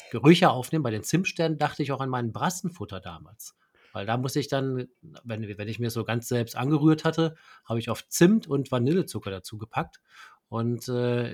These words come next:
ich habe das öfter noch zu Hause beim Backen, wenn Vanillezucker dazugegeben wird, da muss ich zwangsläufig an meine Brassenansätze früher denken.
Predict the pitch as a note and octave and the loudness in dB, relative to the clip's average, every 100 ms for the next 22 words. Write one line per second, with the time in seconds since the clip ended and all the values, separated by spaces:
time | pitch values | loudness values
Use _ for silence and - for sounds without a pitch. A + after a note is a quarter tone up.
0 | - - C#3+ A#2+ C#3 - C3+ A#2 A#2 A2+ | -10 -6 -4 -4 -6 -4 -4 -4 -2 -2
1 | A2+ A2+ G#2+ - C3+ E3 C3 A#2+ A#2 A2+ | -2 -2 -2 -2 -2 -2 -2 -2 -2 0
2 | C#3+ D3 - D3+ D3 C3 B2 - C#3+ B2+ | -2 -2 -4 -2 -2 -2 -6 -6 -6 -2
3 | C3+ C#3 C3 C3 - _ - _ _ - | -2 -2 -4 -6 -8 _ -20 _ _ -20
4 | _ _ G2+ A2 A#2+ A#2+ - - - B2+ | _ _ -6 -4 -2 -2 -4 -8 0 2
5 | F3+ F3 C#3+ C#3 C#3+ D3 - A#2+ A#2+ A#2+ | 2 0 2 4 2 -2 -4 -6 -4 -2
6 | A#2+ G#2 G2+ - F#2 F#2 F#2+ - G#2 - | -2 -4 -6 -8 -10 -12 -12 -12 -14 -12
7 | G2 F#2 F2+ | -14 -12 -14